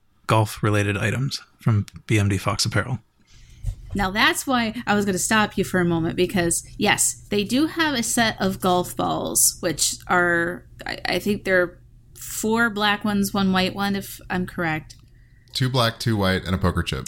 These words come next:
Speaker 2: Oh, okay, okay. Um, so they have the golf balls, but,
Speaker 1: Mm-hmm.
Speaker 2: but, but, but,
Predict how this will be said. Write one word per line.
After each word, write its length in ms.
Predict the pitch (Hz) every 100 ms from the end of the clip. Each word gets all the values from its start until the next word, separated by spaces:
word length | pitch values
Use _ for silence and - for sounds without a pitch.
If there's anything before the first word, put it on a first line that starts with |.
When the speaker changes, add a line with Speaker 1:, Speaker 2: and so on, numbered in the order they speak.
| 226
Speaker 2:
Oh, 200 | 196 190
okay, 260 | 185 - -
okay. 280 | 165 - - - - - - - - -
Um, 300 | 185 170 170
so 180 | - 220
they 100 | 226
have 160 | 254 269
the 60 |
golf 220 | 269 294 277
balls, 260 | 165 - - -
but, 380 | 247 254 147 - - -
Speaker 1:
Mm-hmm. 160 | 117 107 - -
Speaker 2:
but, 260 | 208 220 -
but, 140 | 190
but, 260 | 185 160 -